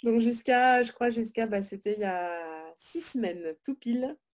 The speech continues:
j'avais un planning qui était, euh, qui était complètement blindé. Euh, en plus, bah, du coup, je me suis mise à recevoir beaucoup, beaucoup de messages des gens, de sollicitations, de demandes, de propositions de projets, de,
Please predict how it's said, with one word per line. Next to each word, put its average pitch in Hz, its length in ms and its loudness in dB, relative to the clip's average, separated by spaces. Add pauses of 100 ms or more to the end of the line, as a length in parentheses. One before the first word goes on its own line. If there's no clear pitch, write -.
(140)
j'avais 190 320 -4
un 185 120 -4
planning 175 420 -8
qui 202 140 -12
était, 170 300 -8
euh, 156 340 -6
qui - 180 -20
était - 160 -18
complètement 190 540 -10
blindé. 175 640 -8 (160)
Euh, 170 200 -12 (680)
en 170 120 -10
plus, 185 260 -14
bah, 170 120 0
du 175 120 -8
coup, - 80 -10
je 196 120 -10
me 170 60 -8
suis - 180 -16
mise 180 120 -10
à 170 60 -8
recevoir 165 320 -14 (100)
beaucoup, 226 260 -4
beaucoup 220 220 -6
de 202 80 -6
messages 190 360 -8
des 180 120 -10
gens, 190 380 -8
de 180 100 -10
sollicitations, 170 880 -14 (460)
de 160 60 -10
demandes, 202 400 -2
de 175 60 -8
propositions 185 580 -10
de 185 60 -12
projets, 202 760 -2
de, 170 340 -10